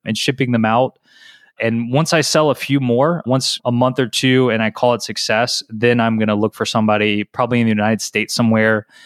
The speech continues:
to outsource this to. And it, it may be, like, my wife's sister or something. This is not something you have to have a lot of credentials to be able to,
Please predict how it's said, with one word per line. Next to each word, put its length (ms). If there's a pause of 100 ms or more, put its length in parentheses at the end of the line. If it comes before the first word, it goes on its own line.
(160)
to 100
outsource 480
this 220
to. 300
And 140
it, 200
it 80
may 180
be, 260
like, 360 (120)
my 140
wife's 280
sister 380
or 60
something. 440
This 140
is 140
not 180
something 380
you 100
have 120
to 80
have 80
a 60
lot 140
of 120
credentials 500
to 100
be 80
able 160
to, 140